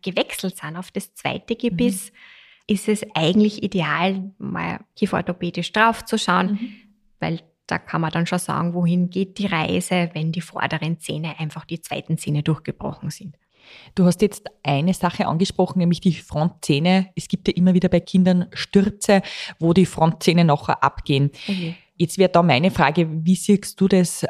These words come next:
Speaker 2: Was sollte man da tun? Weil manchmal kann man ja die Zähne noch retten, manchmal braucht's ja dann schon einen Zahnersatz.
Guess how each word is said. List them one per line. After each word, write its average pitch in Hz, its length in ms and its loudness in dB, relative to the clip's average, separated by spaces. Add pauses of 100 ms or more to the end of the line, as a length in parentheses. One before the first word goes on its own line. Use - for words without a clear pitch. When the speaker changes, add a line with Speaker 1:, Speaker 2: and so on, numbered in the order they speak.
Speaker 2:
Was 160 280 -2
sollte 160 260 2
man 160 140 2
da 156 100 0
tun? 170 540 2 (360)
Weil 147 460 4
manchmal 156 380 0
kann - 180 0
man 175 140 6
ja 170 100 6
die 165 160 2
Zähne 165 300 4
noch 170 180 6
retten, 208 540 4
manchmal 170 520 2
braucht's - 460 -2
ja 170 60 4
dann 165 260 2
schon 160 300 -2
einen 151 280 -2
Zahnersatz. - 760 -4